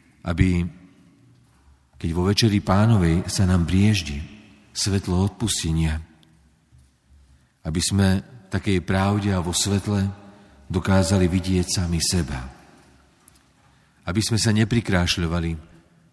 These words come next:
neutekali do tmy nevedomosti alebo takej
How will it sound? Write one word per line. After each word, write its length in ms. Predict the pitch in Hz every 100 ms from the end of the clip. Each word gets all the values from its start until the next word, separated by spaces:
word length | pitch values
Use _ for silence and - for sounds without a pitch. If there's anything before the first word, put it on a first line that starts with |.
| 101
neutekali 640 | 110 127 - 92 95 92 85
do 80 | 92
tmy 480 | - 98 98 98 85
nevedomosti 880 | 95 107 92 85 85 - - 82 76 - - _ _ _ _ _ _
alebo 320 | 95 95 92
takej 560 | 95 90 92 87 85